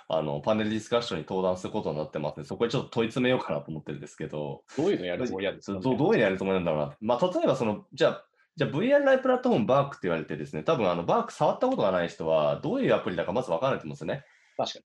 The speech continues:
Speaker 2: に。
Speaker 1: ブイアールライブって言われたら、なんかもうみんなで、その、アバターがずらーって並んでて、で、観客席からその目の前で、あの、動いてるVTuberとかに、その、棒を振ってるみたいな、光る棒を振ってるみたいなイメージをすると思うんですけど、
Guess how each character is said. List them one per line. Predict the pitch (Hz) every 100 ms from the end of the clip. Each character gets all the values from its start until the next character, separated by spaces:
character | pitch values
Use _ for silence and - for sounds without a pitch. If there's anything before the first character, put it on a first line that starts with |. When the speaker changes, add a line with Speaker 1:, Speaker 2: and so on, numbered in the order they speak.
| -
Speaker 2:
に。 |
Speaker 1:
ブ | 104
イ | 160
ア | 214
ー |
ル | 233
ラ | 254
イ | 247
ブ | 110
っ |
て | -
言 | 101
わ | 90
れ |
た | 85 87
ら、 | 90
な | 104 220
ん |
か | 107
も | 113
う | 95
み | 143 240
ん |
な | 240 233
で、 | 120 123 101 87
そ | 104
の、 | 90 85 85 80 - _ _ _
ア | 117
バ | 113 127
タ | 143
ー |
が | 131
ず | 123 107
ら | 110 143
ー |
っ | 143
て |
並 | 110 98
ん |
で | 95
て、 | - 107 104 92 82 76 -
で、 | 127
観 | 139 139
客 | 151
席 | - 123
か | - 127
ら | 131 123
そ | 107
の | 95 90 85 78 - _
目 | - 113
の | 117
前 | 110 87
で、 | 95 92 85 76
あ | 82
の、 | 90
動 | 104
い | 107
て | 90
る | 80
VTuber | 92 90 107 90 80
と | 82
か | 80
に、 | 101 104
そ | 82
の、 | 85 80 76 76 78
棒 | 95 98
を |
振 | 95 -
っ |
て | 131
る | 156
み | 120
た | -
い | -
な、 |
光 | - - 98
る | 71
棒 | 78
を |
振 | 73
っ |
て | 71 107
る | 156
み | 147
た | 113
い |
な | 87
イ |
メ | 98
ー | 98
ジ |
を | -
す | -
る | 185
と | 190
思 | 190 131
う |
ん |
で | 82
す | -
け | 78
ど、 | 87 85 -